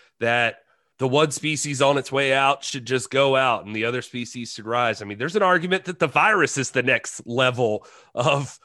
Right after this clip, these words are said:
their <laughs> existence. And so you're wiping out the virus. Like, if you, you know, if it, if it's a virus, I can't even remember. I think it's, like, a genetic virus or something,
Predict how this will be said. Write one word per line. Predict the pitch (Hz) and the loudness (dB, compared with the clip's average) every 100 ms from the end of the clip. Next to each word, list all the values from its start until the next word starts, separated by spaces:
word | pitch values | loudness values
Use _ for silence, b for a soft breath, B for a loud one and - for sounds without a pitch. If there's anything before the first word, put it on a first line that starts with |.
| b b | b b
their | 143 151 | 0 0
<laughs> | 151 | 0
existence. | 120 - 151 - - 120 _ - | -6 -10 -10 -8 -6 -8 _ -6
And | 160 - 175 | -4 -4 -4
so | - - | -2 0
you're | 175 156 | 2 0
wiping | 143 135 165 175 160 | -2 -2 -2 -2 -2
out | 165 | -2
the | 160 | -2
virus. | 147 165 175 117 101 - | -2 -2 0 -4 -8 -8
Like, | 113 127 | -10 -10
if | 120 | -10
you, | 135 131 B B | -8 -8 B B
you | - | -2
know, | 147 139 | 0 0
if | 127 | 0
it, | 131 - | -6 -6
if | 127 - | -12 -14
it's | 123 117 | -16 -12
a | |
virus, | 110 117 101 - | -4 -2 -2 -6
I | |
can't | 113 123 | -12 -10
even | 113 | -8
remember. | 110 98 | -6 -6
I | |
think | 95 170 | -6 -8
it's, | 196 | -8
like, | 110 101 | -8 -10
a | |
genetic | 95 95 101 98 - | -14 -10 -8 -10 -10
virus | 95 95 98 101 | -8 -6 -6 -10
or | 101 | -14
something, | - 101 - | -16 -18 -18